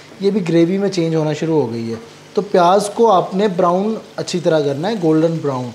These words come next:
जलने ना पाए, इस चीज़ का आपने ख्याल रखना है। अब जब इस तरह ये प्याज पकी हुई होगी, तो जैसे ही कोई moisture आएगा इसमें, ये gravy में change होना शुरू हो जाएगी, वरना प्याज अंदर कच्चे रहते हैं, फिर वो अच्छी तरह गलते नहीं हैं gravy में।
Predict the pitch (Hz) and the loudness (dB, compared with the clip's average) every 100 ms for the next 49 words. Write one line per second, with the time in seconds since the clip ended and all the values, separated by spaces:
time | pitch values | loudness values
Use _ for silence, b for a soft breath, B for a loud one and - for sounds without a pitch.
0 | B B B 135 151 165 190 233 247 226 | B B B -2 0 2 2 2 0 2
1 | 214 220 185 185 - 208 - 160 147 139 | 2 0 -2 -8 -8 -8 -4 -4 -4 -10
2 | 135 120 147 170 202 202 208 - B B | -10 -10 -6 -6 -6 -8 -10 -18 B B
3 | B B - 170 165 202 180 - - 208 | B B -6 -6 0 0 0 -8 -8 0
4 | 196 202 190 180 160 180 - 180 220 226 | 0 2 -2 -2 -2 -2 -4 -8 -4 -4
5 | 220 175 151 208 277 B B - 160 180 | -2 -2 -2 -8 -8 B B -12 -2 0
6 | 190 254 262 240 170 170 - 254 240 160 | 0 -4 -4 -2 0 0 0 2 2 2
7 | 160 160 - 196 220 165 170 170 202 202 | 0 -2 -4 -6 -6 -4 -2 -2 -4 -6
8 | 190 170 170 170 156 165 151 117 117 113 | -6 -6 -4 -6 -8 -6 -6 -6 -10 -12
9 | B B - 165 180 190 190 160 180 190 | B B -6 -4 -2 -2 0 2 2 0
10 | 175 214 262 - 156 - 208 208 190 196 | -2 -4 -4 -10 -12 0 2 2 0 -2
11 | 208 202 - - - - 185 196 185 202 | -4 -6 -10 -18 -18 -4 -2 0 -2 -4
12 | 196 196 165 147 143 160 147 139 127 120 | 0 0 2 0 0 -2 -2 -6 -6 -8
13 | 110 110 110 | -8 -10 -12